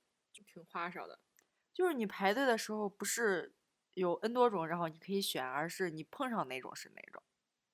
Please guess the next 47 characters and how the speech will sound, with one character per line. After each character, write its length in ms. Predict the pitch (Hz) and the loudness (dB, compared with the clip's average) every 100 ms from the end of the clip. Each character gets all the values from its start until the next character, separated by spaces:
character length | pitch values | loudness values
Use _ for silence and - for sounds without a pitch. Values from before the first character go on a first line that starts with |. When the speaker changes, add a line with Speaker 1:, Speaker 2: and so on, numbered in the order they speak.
| _ _ _ _ _ _ | _ _ _ _ _ _
Speaker 1:
嗯， 720 | - 214 208 208 202 196 196 196 | -4 0 2 2 2 0 -2 -4
它 140 | - | -6
可 100 | 359 | -2
能 220 | 240 233 277 | -2 -2 -2
比 80 | |
如 140 | 196 190 | -4 -2
说 100 | 233 | -2
有 120 | 220 | 0
两 180 | 220 - | -2 -4
个 80 | 196 | -10
选 200 | - - | -12 -14
项， 220 | 170 - | -14 -14
然 100 | 170 | -16
后 80 | 170 | -18
你 80 | - | -20
可 160 | - | -20
以 80 | - | -18
选。 180 | - - - _ _ _ _ - | -18 -20 -20 _ _ _ _ -8
Speaker 2:
哦。 460 | 170 160 151 147 _ _ | -8 -6 -10 -18 _ _
Speaker 1:
但 120 | - 302 | -10 -6
是 140 | 262 | -4
它 160 | 262 269 | -2 -2
美 200 | 214 233 | -2 -2
甲 240 | 214 143 | -4 -6
也 140 | 156 | -10
是 240 | 180 180 - _ _ | -10 -14 -14 _ _
分 140 | - 226 | -10 -8
着 100 | 208 | -8
时 180 | - | -8
间 300 | 190 196 190 185 | -8 -6 -6 -10
的， 180 | - _ _ _ _ _ _ _ _ | -12 _ _ _ _ _ _ _ _
就 120 | - | -6
是 80 | 240 | -6
不 120 | 202 | -4
是 140 | 220 240 | -8 -10
天 200 | 262 254 | -10 -8
天 200 | 247 240 | -6 -8
去， 320 | 233 185 - | -6 -6 -6
每 160 | 180 147 | -10 -10
次 160 | 233 | -12
去 160 | 214 214 | -8 -6
你 100 | 160 | -6
都 140 | 180 | -8
可 160 | 175 175 | -8 -10
以 60 | |
美 180 | 156 135 | -12 -16
甲。 160 | 135 | -18